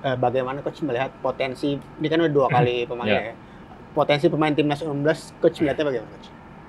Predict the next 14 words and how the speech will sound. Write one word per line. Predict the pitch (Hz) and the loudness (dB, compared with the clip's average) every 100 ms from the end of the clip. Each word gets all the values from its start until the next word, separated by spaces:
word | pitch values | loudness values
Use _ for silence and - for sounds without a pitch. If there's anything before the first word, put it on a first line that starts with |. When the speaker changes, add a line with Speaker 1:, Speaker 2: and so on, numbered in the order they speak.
| - | 2
Speaker 2:
Kalau | 120 139 | 6 8
potensi, | 143 139 143 127 170 | 8 6 6 6 6
jujur | 123 110 160 | 6 6 8
kalau | 143 127 117 | 10 10 8
dari | 110 | 6
gelombang | 110 104 110 | 4 4 2
satu | 113 113 | 2 2
saya | 151 151 | 2 2
belum | 120 107 | 4 2
bisa | 101 107 | 2 0
melihat | 101 98 107 127 113 | 0 2 2 2 2
ya, | 95 | 0
karena | 98 123 | 0 0
memang | 117 113 131 | 0 0 -2